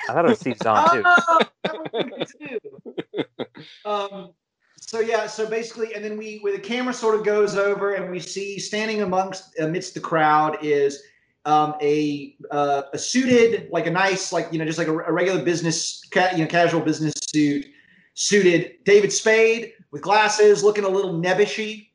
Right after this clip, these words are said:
Speaker 3: Uh,
Speaker 2: Mm-hmm.
Speaker 3: and he is doing a voiceover. Um, don't know why there needs to be voiceover in this movie at all, but, uh, ne-, never, ne-, it's never funny or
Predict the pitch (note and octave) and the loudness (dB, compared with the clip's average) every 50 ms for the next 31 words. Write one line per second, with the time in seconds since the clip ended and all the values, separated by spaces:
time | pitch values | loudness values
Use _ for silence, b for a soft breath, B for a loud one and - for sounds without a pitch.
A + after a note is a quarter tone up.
0 | _ _ _ _ _ _ _ _ _ _ - E3 F3 F3+ F3+ F3+ F3+ F3+ F#3 F#3 | _ _ _ _ _ _ _ _ _ _ -6 -4 -2 0 0 0 0 0 -2 -2
1 | F#3 E3 - A3 A#3+ B3 B3 A#3+ A3+ G#3+ G#3+ G3 D#3 G3+ G3+ G3 G3 - G3+ A#3+ | -4 -6 -6 -4 -2 -2 0 0 2 2 0 2 2 2 2 2 2 2 2 2
2 | C#4+ D#4+ - - F#3+ D#3 C#3+ C#3 C#3 C3+ C#3+ C#3 C#3+ D3+ D#3+ D#3 - - D3 D3+ | 2 2 2 2 2 4 4 4 2 2 0 0 0 -2 -2 -4 -4 0 2 2
3 | D3+ D3+ D3 G3 G#3+ A#3 B3 C4 B3+ B3 A3 G#3+ G#3+ A3 A3 G#3+ G#3+ G#3 G#3 G#3 | 2 2 4 4 4 4 4 4 4 4 4 4 4 4 6 6 6 4 4 0
4 | - - F#3 G#3 F3+ F3 F3+ E3+ D#3+ - E3+ D3+ D3+ C#3+ D3 D3 C#3+ C#3+ C#3+ C#3+ | -4 -6 -6 -6 -4 -2 -2 -2 -2 0 0 0 2 2 0 -2 -2 -4 -6 -8
5 | - D3+ C#3+ C#3 C#3 C3+ C3+ C#3+ D3 C#3+ D3 D3 D3 D3 C#3+ C#3+ C#3 C#3 C#3+ C#3+ | -8 -8 -8 -8 -10 -10 -8 -6 -6 -4 -2 -2 0 2 2 2 2 2 2 2
6 | D3 D#3 - - D3+ C#3+ C#3+ C#3+ - - D3 D3 C#3 D#3 E3+ F#3 G3 F#3+ G3 F#3+ | 0 0 -2 -4 -2 -2 -2 -2 -4 -2 -2 0 0 2 4 4 4 2 2 2
7 | F#3+ G3+ G#3 G#3+ A3 A#3 A3+ A3 A3 G3 G3 G#3 G#3 G3+ F#3 - - G#3 A3+ A#3+ | 4 6 6 6 6 4 4 2 0 -2 -6 -6 -8 -8 -12 -16 -14 -8 -6 -4
8 | A#3+ G#3+ - - G#3+ A#3+ B3+ B3+ C4 C4 B3+ B3 b b b b b b _ F3+ | -4 -4 -4 -4 -4 -4 -2 -4 -4 -6 -10 -12 b b b b b b _ -4
9 | F3+ F#3 F#3 F#3 F3+ F3 - - - - | -2 0 2 2 2 2 2 0 -4 -10